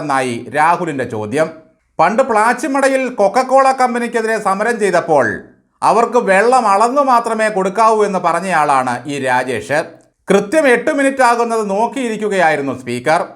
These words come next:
ഒരു മിനിറ്റ് തെറ്റിപ്പോയാൽ പാർലമെന്ററി കാര്യമന്ത്രി രാജേഷ് ചാടി എഴുന്നേൽക്കും. രണ്ടാം പാദത്തിൽ അന്ത്യമായി രണ്ടക്ഷരം കുറഞ്ഞാലും വേണ്ടില്ല, പിണറായിക്ക് വേണ്ടി ഇനി ഒരുത്തനും കവിത എഴുതാൻ തുനിയാത്ത തരത്തിൽ നാറ്റിച്ചു കളഞ്ഞു രാഹുൽ.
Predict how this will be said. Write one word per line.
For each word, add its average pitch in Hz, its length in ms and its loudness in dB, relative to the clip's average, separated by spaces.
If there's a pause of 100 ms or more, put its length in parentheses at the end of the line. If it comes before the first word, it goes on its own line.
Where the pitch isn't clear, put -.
(500)
ഒരു 233 200 4
മിനിറ്റ് 240 340 0
തെറ്റിപ്പോയാൽ 220 680 2 (280)
പാർലമെന്ററി 233 680 0
കാര്യമന്ത്രി 196 460 0 (100)
രാജേഷ് 180 500 0 (120)
ചാടി 151 320 0
എഴുന്നേൽക്കും. 120 460 -4 (1000)
രണ്ടാം 208 480 2
പാദത്തിൽ 262 480 2
അന്ത്യമായി 226 560 0
രണ്ടക്ഷരം 226 520 -2 (100)
കുറഞ്ഞാലും 220 560 0
വേണ്ടില്ല, 160 300 -2 (680)
പിണറായിക്ക് 247 640 0
വേണ്ടി 240 300 0
ഇനി 220 120 -4 (140)
ഒരുത്തനും 240 520 -2
കവിത 214 260 0 (100)
എഴുതാൻ 208 260 2 (100)
തുനിയാത്ത 196 460 -2
തരത്തിൽ 147 340 -2 (420)
നാറ്റിച്ചു 202 500 0
കളഞ്ഞു 131 260 0 (100)
രാഹുൽ. 104 320 -2